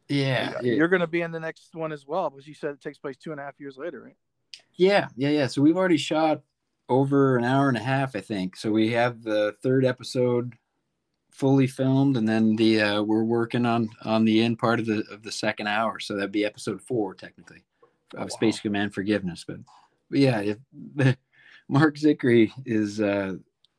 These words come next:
Speaker 1: he's an amazing man, man. He, uh,
Speaker 2: Yes, he is, for
Speaker 1: he
Speaker 2: sure.
Speaker 1: just, he, he knows what he wants, and he, he, nothing will stop him from getting it. And, like, so right now, it, I don't know if you, you should follow his, uh, his YouTube channel, Mister Sci-Fi on YouTube.
Speaker 2: Mister Sci-Fi, yes, indeed.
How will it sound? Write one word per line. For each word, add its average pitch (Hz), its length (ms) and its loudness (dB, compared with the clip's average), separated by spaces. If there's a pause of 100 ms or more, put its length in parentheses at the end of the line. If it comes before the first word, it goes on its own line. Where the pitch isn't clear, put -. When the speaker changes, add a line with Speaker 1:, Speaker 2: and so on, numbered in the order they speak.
(220)
Speaker 1:
he's 113 220 -4
an 113 120 2
amazing 131 500 4
man, 95 400 -2
man. 90 200 -6
He, 110 220 0
uh, 113 120 -2
Speaker 2:
Yes, 110 100 -4
he 127 140 -8
is, 123 260 -8 (200)
for 120 120 -10
Speaker 1:
he 113 80 -6
Speaker 2:
sure. 120 140 0
Speaker 1:
just, 113 220 -2
he, 117 260 -2 (640)
he 117 200 -2
knows 131 380 4
what 135 80 2
he 131 80 2
wants, 120 380 0
and 113 100 0
he, 104 280 2
he, 107 520 -4
nothing 127 400 0
will 120 80 0
stop 117 400 -4 (480)
him 117 280 0
from 110 260 0
getting 120 340 0
it. 92 140 -6
And, 98 80 -6
like, 104 180 -6
so - 160 -6
right 117 220 4
now, 123 340 2
it, 107 160 -4 (260)
I 123 60 -8
don't 120 160 -4
know 113 100 0
if 110 120 -4
you, 104 160 0 (340)
you 113 120 -4
should 107 160 -6
follow 120 280 6
his, 110 180 4
uh, 101 160 4
his 95 220 -2
YouTube 127 360 2
channel, 101 460 -4
Mister 113 260 -4
Sci-Fi 110 680 2
on 101 120 -16
YouTube. 110 120 -4
Speaker 2:
Mister 123 260 -2
Sci-Fi, 143 540 0
yes, 127 220 -10
indeed. 143 240 -16